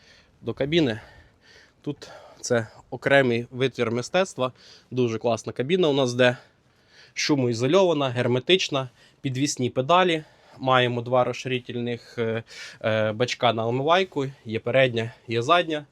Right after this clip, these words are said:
Сідушка на амортизаторі з підлокітниками. Регулюється по вазі. Е, вом п'ятсот сорок тисяча, ручничок, включення-виключення переднього моста, понижені, повишені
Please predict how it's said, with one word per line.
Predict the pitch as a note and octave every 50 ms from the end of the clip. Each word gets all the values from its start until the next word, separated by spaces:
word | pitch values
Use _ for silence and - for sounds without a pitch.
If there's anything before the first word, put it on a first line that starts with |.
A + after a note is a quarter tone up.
| _ _ _ _ _ _ -
Сідушка | - - B2+ B2+ C3 B2 - - A#2
на | B2 A#2+
амортизаторі | A#2 A#2+ A#2+ A#2 - C3+ A#2+ D3+ F3+ G3 - E3 C#3+
з | B2+ -
підлокітниками. | - B2 A#2 A#2 A#2 A#2 - F3+ F3+ E3+ D3+ - C3+ B2+ B2+ B2+ B2+ _ _ - _ _ -
Регулюється | - B2+ C#3 C3+ C#3 D3 D3 C#3+ B2+ A#2 A#2 - - A#2 A2+
по | - - B2
вазі. | A#2+ C3 C#3 C3 C#3 F3+ G3+ G#3 F#3+ _ _ _ _ - - - _ _ _ _ -
Е, | A#2 A2+ A#2 A2 A2 A2 A2 A2 G#2+ - - B2
вом | B2 C#3 F3+ G3+ G3 F#3+ - _ -
п'ятсот | C#3+ - - D#3+ D3+
сорок | - E3 D#3 D3+ D3+ -
тисяча, | D3+ D3 D3 - - - - C3+ B2+ B2 A2+ - _ _ _ _ -
ручничок, | B2 C3 B2 - - D#3 D3 - - F#3+ F#3 F3+ - - _ _ _ _ _ _ _ -
включення-виключення | - D3+ C3+ - - C#3 B2 B2+ C3+ C3 - - - - B2+ B2
переднього | A#2+ - B2+ B2+ B2 A#2 A#2 A2+ B2
моста, | A#2+ B2 B2 - - F#3 F#3
понижені, | F3+ - C#3+ D3+ F3 D#3+ C#3+ C3 B2+
повишені | B2 - B2+ B2+ D3+ D3+ - - A#2+ A2+ A2